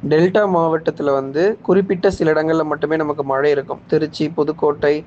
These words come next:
தஞ்சாவூர் போன்ற மாவட்டங்கள், அரியலூர், பெரம்பலூர்ல பகுதியாக நமக்கு கனமழை வந்து பதிவாகும்.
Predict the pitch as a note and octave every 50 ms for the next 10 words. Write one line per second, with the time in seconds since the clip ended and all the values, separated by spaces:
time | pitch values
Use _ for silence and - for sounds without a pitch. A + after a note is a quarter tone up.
0 | - - - - - - - - D#3+ D#3 D#3+ D#3+ D#3+ D#3+ F3 E3+ E3 D#3+ D#3 D#3+
1 | E3 E3 E3 - D3+ D3 D3+ D3 C#3+ C#3+ C#3+ C#3+ C#3+ D3 D3 D3 C#3+ C#3+ C#3+ D3
2 | C3+ C3+ C#3 D3 D#3 D#3+ D#3 D#3 D#3+ D#3 D#3+ - C#3+ C#3+ C#3+ D3 D3 D3 D3 C#3+
3 | C#3+ C#3 D3+ F#3+ A#3+ - - - - - - - - - D#3 D3+ D#3+ E3+ E3+ E3+
4 | E3+ E3+ E3+ E3+ F3 F3+ E3+ E3 D#3 D#3+ D#3+ - G3+ G3+ F#3 D3+ C#3+ D3+ D#3+ D#3+
5 | D#3 D#3 D#3 D3+ D3 D3 D#3 D#3+ D#3+ D3 C#3+ D3 D3 C#3+ C#3+ C#3+ C#3 C#3+ E3+ A3